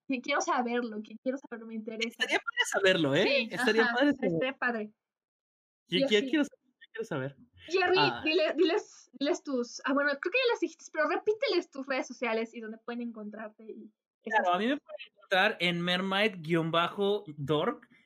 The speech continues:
Speaker 2: en Twitter. Eh, en mi canal de YouTube simplemente buscan Mermaid de, de Sirena, Dork, y les debe de salir. Si no, eh, se llama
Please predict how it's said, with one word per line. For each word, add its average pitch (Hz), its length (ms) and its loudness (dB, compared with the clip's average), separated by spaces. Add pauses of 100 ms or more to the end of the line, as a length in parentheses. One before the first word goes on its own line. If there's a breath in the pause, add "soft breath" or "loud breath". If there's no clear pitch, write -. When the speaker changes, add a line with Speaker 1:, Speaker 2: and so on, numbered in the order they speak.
(140 soft breath)
Speaker 2:
en 147 260 0
Twitter. 247 540 0 (500)
Eh, 156 400 4
en 175 380 2
mi 175 420 0
canal 185 240 0
de 226 100 4
YouTube 220 320 2
simplemente 202 420 -2
buscan 180 460 0
Mermaid 160 580 2
de, 139 180 -4
de 120 300 0
Sirena, 127 460 -2
Dork, 139 520 -4 (400)
y 147 80 -4
les 139 140 4
debe 143 180 4
de 131 140 2
salir. 127 380 -2
Si 175 180 -4
no, 180 420 -4
eh, 151 120 2
se 147 160 -2
llama 151 340 0